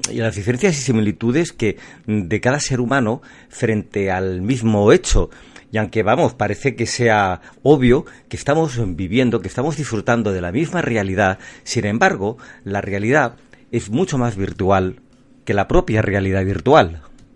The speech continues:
Piensa que la forma que tiene tu cerebro de captar la realidad no es a modo de un tomavistas o una cámara de vídeo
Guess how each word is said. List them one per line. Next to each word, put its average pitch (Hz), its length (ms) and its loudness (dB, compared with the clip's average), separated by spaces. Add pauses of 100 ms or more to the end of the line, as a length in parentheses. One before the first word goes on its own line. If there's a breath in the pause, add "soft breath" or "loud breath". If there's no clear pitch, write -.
(920 soft breath)
Piensa 185 320 0
que - 80 2
la 117 80 2
forma 90 400 -4 (260 loud breath)
que - 80 -6
tiene 175 380 0
tu 110 240 -2
cerebro 101 640 0
de 104 200 -4
captar 143 540 0
la 101 200 -2
realidad 92 580 -2 (340 loud breath)
no 143 280 2
es 180 200 0
a 117 120 2
modo 107 420 2 (240 loud breath)
de 104 220 0
un 113 340 4
tomavistas 95 840 2
o 104 80 4
una 120 240 4
cámara 101 380 2
de 90 100 0
vídeo 104 460 2